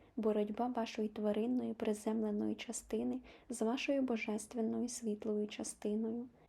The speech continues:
Війна вашого его з вашою душею, світлом Творця, котре в ній знаходиться. Від вас залежить, яка частина вас переможе.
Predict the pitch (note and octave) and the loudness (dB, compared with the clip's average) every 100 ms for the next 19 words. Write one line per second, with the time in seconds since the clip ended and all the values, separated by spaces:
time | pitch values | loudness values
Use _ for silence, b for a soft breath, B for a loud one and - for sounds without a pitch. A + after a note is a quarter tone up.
0 | - A3 A3 A3+ A3 G#3+ G#3 - A3 - | -4 0 2 4 4 2 0 0 -2 0
1 | A#3+ C4 A#3 - D4 D4 C#4 C4+ B3+ B3 | 0 2 0 0 -2 0 0 2 0 -2
2 | - G3+ G3 A#3 - G#3+ - B3 A#3 A3+ | -2 -2 -2 -4 0 0 2 -2 0 -2
3 | A3+ G#3+ - A3+ - G#3+ G#3+ A3 B3+ D4 | -2 -4 -2 -4 -2 -6 -2 -2 -2 -4
4 | A3 A3 G#3 A3+ - G#3+ - G3+ G3+ - | 0 2 2 0 0 -2 -2 -4 -2 -4
5 | - C4 B3+ B B - G#3+ A#3 C4 D4+ | -6 -10 -10 B B 2 2 4 2 2
6 | C#4 A#3 A3 A3 G#3+ - B3+ C4 C4+ - | 2 2 0 0 -2 -2 -2 -2 -4 0
7 | B3 B3+ A3 G#3+ - - A3 A3 A3+ A3+ | 2 4 4 0 -2 -4 0 2 2 2
8 | A3+ | 0